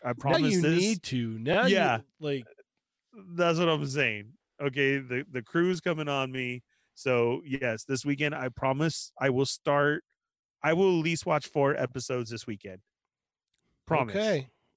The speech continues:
Speaker 2: Okay, I'm gonna hold you to that.
Speaker 1: I promise. So that next week's show, I will tell you what I watched.
Speaker 2: Okay.
Speaker 1: Yeah, Sean's right. Now I'm obligated.
Speaker 2: You're absolutely obligated.
Speaker 1: So there, I'll, I will watch at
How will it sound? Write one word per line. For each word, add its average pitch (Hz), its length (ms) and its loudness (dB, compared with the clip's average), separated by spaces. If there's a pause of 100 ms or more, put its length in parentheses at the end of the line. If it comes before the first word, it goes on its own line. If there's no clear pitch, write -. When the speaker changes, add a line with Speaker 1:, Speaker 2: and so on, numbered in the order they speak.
Speaker 2:
Okay, 160 360 -8
I'm 131 120 -4
gonna 170 220 2
hold 151 300 0
you 120 80 -6
to 110 160 -8
that. 104 240 -12 (240)
Speaker 1:
I 117 100 -8
promise. 120 460 -4
So 120 220 -4
that 120 180 -6
next 131 240 -8
week's 165 200 -6
show, 131 460 0 (480)
I 120 80 0
will 117 160 0
tell 123 180 -4
you 123 160 0
what 131 160 0
I 127 100 0
watched. - 520 -8 (260)
Speaker 2:
Okay. 170 500 -6 (1000)
Speaker 1:
Yeah, 113 300 0 (380)
Sean's 135 400 -2
right. 120 300 0
Now 123 280 -2
I'm 127 140 -2
obligated. 104 720 -6 (200)
Speaker 2:
You're 120 360 -10
absolutely 127 840 -4
obligated. 104 760 -12 (140)
Speaker 1:
So 123 260 -4
there, 117 420 -2
I'll, 123 320 -2
I 123 340 2
will 123 440 -2
watch 123 380 -2
at 120 160 -8